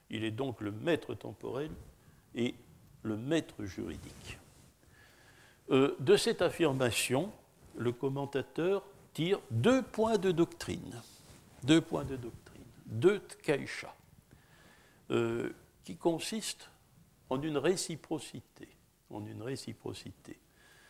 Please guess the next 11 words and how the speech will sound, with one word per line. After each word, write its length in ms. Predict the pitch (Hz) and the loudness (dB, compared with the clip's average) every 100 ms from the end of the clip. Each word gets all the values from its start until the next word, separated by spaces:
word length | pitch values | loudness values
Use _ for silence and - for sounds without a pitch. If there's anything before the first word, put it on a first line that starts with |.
| - - _ | -20 -20 _
Le 160 | - 98 | -8 -8
premier 340 | - 143 120 | 2 2 4
point 240 | 117 - 107 | 2 0 -2
de 100 | 95 | -2
doctrine, 520 | 92 - - 196 226 180 _ _ - _ _ - | -8 -6 -4 -4 -6 -10 _ _ -20 _ _ 4
Ahura 380 | 196 202 170 175 | 6 6 4 2
Mazda, 720 | 165 147 139 180 214 - - _ _ _ _ _ _ - - - - | 2 -2 0 2 2 0 -16 _ _ _ _ _ _ -20 -18 -18 -6
je 80 | 110 | -4
suis 180 | 110 139 | -2 -2
littéral 480 | 120 117 110 90 85 | -4 0 0 0 -6
ici, 220 | - - | -12 -14